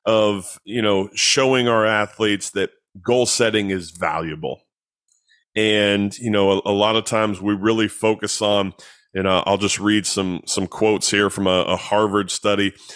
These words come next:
"Setting goals increases motivation, achievement, and clarity of action. It decreases anxiety, disappointment, and frustration. It turns vision into reality."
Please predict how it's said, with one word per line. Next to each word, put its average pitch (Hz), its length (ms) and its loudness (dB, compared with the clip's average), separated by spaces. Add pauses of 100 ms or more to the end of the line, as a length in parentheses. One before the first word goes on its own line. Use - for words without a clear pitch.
(240)
"Setting 117 400 0
goals 110 260 2
increases 113 680 -2
motivation, 107 680 0
achievement, 107 680 -2
and 87 120 -10
clarity 95 460 0
of 85 80 0
action. 117 520 -2 (500)
It 85 300 -4
decreases 113 920 0
anxiety, 104 800 0 (300)
disappointment, 110 960 0
and 92 160 -8
frustration. 117 800 0 (440)
It - 220 -2
turns 110 320 0
vision 110 540 0
into 110 320 -2
reality." 123 760 0